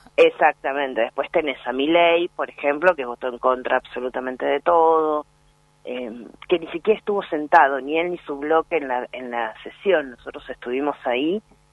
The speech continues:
este, y llegaron cinco minutos antes de votar, por ejemplo.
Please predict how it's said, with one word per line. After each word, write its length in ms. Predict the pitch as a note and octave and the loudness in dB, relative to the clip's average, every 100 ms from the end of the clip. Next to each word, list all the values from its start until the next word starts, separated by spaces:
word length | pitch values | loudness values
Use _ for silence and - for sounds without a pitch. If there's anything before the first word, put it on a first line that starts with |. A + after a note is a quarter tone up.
| _ _ _ _ - | _ _ _ _ -8
este, 960 | C3+ B2 A#2 - - B2+ A#2+ G#2+ A2 _ _ _ _ | -4 -4 -6 -16 -16 -12 -12 -14 -20 _ _ _ _
y 100 | A#2 A2 G#2 _ _ _ _ _ _ - - | -18 -16 -18 _ _ _ _ _ _ -10 0
llegaron 320 | B2 C#3+ D3 - | 4 4 0 -6
cinco 260 | D3+ D#3+ | -6 -6
minutos 320 | C3 C#3 D3+ C#3+ | -6 -10 -10 -6
antes 220 | D3+ C#3 | -6 -4
de 120 | C3 | -6
votar, 340 | G2+ - C#3+ G#2+ _ _ | -6 0 0 0 _ _
por 100 | - | -16
ejemplo. 340 | - - - | -14 -12 -12